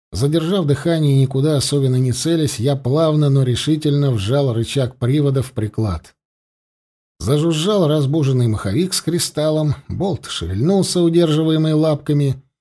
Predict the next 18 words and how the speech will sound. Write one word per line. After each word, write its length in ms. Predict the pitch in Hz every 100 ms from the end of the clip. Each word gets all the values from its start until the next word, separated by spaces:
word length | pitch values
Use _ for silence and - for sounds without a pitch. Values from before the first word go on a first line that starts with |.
| _ _ _
и 140 | - 143
внезапно 680 | 143 170 151 196 196 156 175
вырвался 760 | 120 175 202 127 95 82 92
с 140 | 82 104
резким, 480 | 160 151 - 90
почти 340 | 82 101 - 147
музыкальным 640 | 123 113 127 123 117 101
звоном, 560 | 95 139 185 131 76 - _ _ _ -
чтобы 260 | - 95
полсекунды 680 | 101 120 107 104 - 107 87
спустя, 640 | 82 87 82 - 170 165 - _ _ _
мелькнув 500 | 131 151 165 220 190
светлым 600 | - 120 180 165 147 139
росчерком, 840 | 127 170 - 156 139 147 147 123 90
безнадёжно 880 | 170 170 170 156 117 143 135 123 117
исчезнуть 580 | 101 - 113 104 107 95
в 80 | 92
дожде. 600 | 101 92 92 95 76